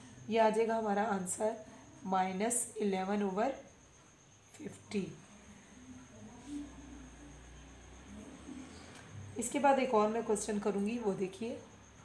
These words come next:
जी। इसके बाद मैं एक question और लिखूँगी, थोड़ा change है, ज़रा आप देखिएगा। पाँचवा part है इसी का, One plus minus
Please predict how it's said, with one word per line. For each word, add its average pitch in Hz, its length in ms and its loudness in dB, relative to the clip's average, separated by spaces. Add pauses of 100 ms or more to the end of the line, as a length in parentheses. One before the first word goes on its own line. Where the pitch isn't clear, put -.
(520)
जी। 196 320 2 (460)
इसके 240 260 2
बाद 262 200 8
मैं 254 100 6
एक 240 100 0
question 226 340 4
और 202 220 4
लिखूँगी, 202 440 2 (220)
थोड़ा 214 180 6
change 196 400 0
है, 240 180 2
ज़रा 214 200 4
आप 190 80 4
देखिएगा। 202 480 4 (560)
पाँचवा 214 400 8
part 196 280 8
है 202 100 4
इसी 196 200 -2
का, 226 200 2 (680)
One 233 180 10 (120)
plus 202 380 2 (1600)
minus 202 560 2